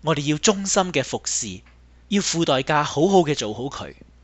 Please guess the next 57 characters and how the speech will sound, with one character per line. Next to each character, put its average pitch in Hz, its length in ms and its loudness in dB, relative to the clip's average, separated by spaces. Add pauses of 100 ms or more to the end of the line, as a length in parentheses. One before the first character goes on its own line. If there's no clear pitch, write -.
(220)
弟 139 140 -2
兄 190 80 -2
姊 180 160 -4
妹， 143 160 -4
你 120 80 -6
哋 117 60 -4
要 123 40 -6
知 147 200 -8
道， 110 160 -8
唔 - 460 -12
認 156 360 0
同 135 240 0
係 135 160 0
一 - 20 0
個 151 160 2
好 - 180 -8
嚴 143 320 -6
重 95 160 -10
嘅 101 80 -12
問 90 200 -12
題。 - 320 -16 (600)
例 160 220 0
如， 120 60 -10
如 127 80 -10
果 180 100 6
你 208 60 6
喺 190 180 4
微 147 120 0
軟 104 200 -8
嗰 127 140 -2
度 113 120 -6
做， 78 280 -10 (400)
然 135 120 -8
之 220 120 0
後 233 60 0
你 147 120 2
同 123 140 -4
阿 123 80 4
Bill 185 200 4
Gates 180 200 0
講， 120 260 -6
你 139 80 -2
話： 127 140 2
「我 147 160 6
唔 147 80 0 (100)
認 135 180 -2
同 110 220 -8
你 113 60 -2
呢 175 100 2
種 165 180 0
噉 175 80 -2
嘅 160 40 -2
做 127 160 -2
嘢 127 100 0
方 156 180 4
法 135 140 0
喎。」 110 320 -4